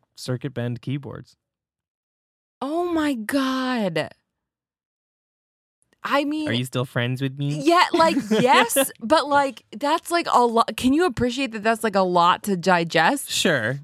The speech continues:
Speaker 2: After I've known you for however many years, eleven years?
Speaker 1: Yeah, eleven years.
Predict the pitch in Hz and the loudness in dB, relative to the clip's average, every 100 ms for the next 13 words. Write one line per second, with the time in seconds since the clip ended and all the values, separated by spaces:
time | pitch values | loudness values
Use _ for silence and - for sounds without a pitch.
0 | - 226 226 226 226 208 190 208 240 254 | 2 2 4 4 4 4 4 4 2 2
1 | - 208 185 - - _ _ _ - 196 | 2 4 4 -2 -14 _ _ _ 2 6
2 | 208 214 208 220 214 214 208 185 190 214 | 6 6 4 2 4 2 2 2 2 2
3 | 185 180 185 202 226 208 190 190 311 - | 2 4 4 4 2 2 0 2 0 0
4 | - _ - 110 104 104 98 98 98 101 | -10 _ -18 -6 -2 0 -2 -4 -6 -6
5 | 98 104 | -8 -10